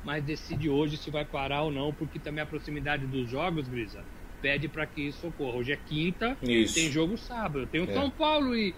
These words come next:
Speaker 1: e Palmeiras, Palmeiras e São Paulo sábado, né? Marcado, né, pela, pela tabela. Não sabemos se vai acontecer.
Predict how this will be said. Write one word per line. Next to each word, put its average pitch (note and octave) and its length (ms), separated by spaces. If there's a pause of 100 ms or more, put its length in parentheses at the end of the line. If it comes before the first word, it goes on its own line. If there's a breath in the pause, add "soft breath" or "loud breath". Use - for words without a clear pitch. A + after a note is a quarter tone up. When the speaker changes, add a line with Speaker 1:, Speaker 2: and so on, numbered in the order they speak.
(200)
Speaker 1:
e - 40
Palmeiras, E3+ 500
Palmeiras F#3 400
e F#3 40
São C4 240
Paulo F#3 400
sábado, A#2 500
né? C3+ 180 (360 loud breath)
Marcado, C3 640
né, B2+ 200
pela, A2+ 240
pela B2+ 240
tabela. B2+ 480
Não A#2+ 140
sabemos A#2+ 400
se B2 80
vai A#2+ 160
acontecer. B2 440